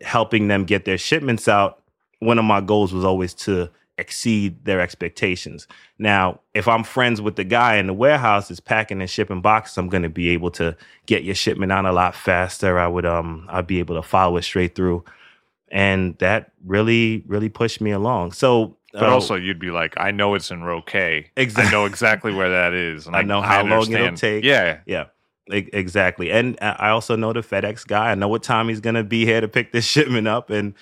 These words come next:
Speaker 1: you know, so those sort of things, uh, helped me along.
Speaker 2: Real
Speaker 1: Right.
Speaker 2: people stuff.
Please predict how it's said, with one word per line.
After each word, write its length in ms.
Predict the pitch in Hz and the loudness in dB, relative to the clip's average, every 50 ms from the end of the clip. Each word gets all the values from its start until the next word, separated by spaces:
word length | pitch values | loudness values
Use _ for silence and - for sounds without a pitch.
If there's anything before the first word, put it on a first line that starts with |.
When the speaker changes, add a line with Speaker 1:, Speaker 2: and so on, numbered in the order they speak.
| - - - - - _ _ _ _ | -20 -20 -20 -20 -20 _ _ _ _
Speaker 1:
you 80 | - 175 | -2 0
know, 160 | 175 156 151 | 2 2 2
so 440 | 151 - 185 170 160 165 156 147 120 | 2 4 4 6 6 6 4 2 0
those 280 | 113 135 143 147 143 - | 4 4 4 4 4 2
sort 220 | - 139 131 123 | 2 4 4 4
of 140 | 117 - - | 2 0 0
things, 420 | 117 117 110 107 101 98 - - | 2 2 2 2 -2 -4 -8 -12
uh, 460 | - - 107 98 98 95 92 92 92 - - _ _ - - | -8 -4 -2 0 0 0 0 -2 -4 -6 -10 _ _ -18 -6
helped 280 | - 123 110 101 - | 0 0 0 0 0
me 140 | 101 98 92 | -4 -4 -2
along. 480 | 90 90 90 87 87 85 85 85 80 85 _ _ _ _ - 123 | -2 -2 -2 -2 -2 -4 -4 -6 -10 -12 _ _ _ _ -4 2
Speaker 2:
Real 180 | 135 139 127 | 4 4 6
Speaker 1:
Right. 100 | 113 110 | 4 4
Speaker 2:
people 240 | 107 113 - 95 87 | 2 0 0 -2 -6
stuff. 380 | - - - 76 80 - - | -8 -6 -6 -6 -8 -8 -8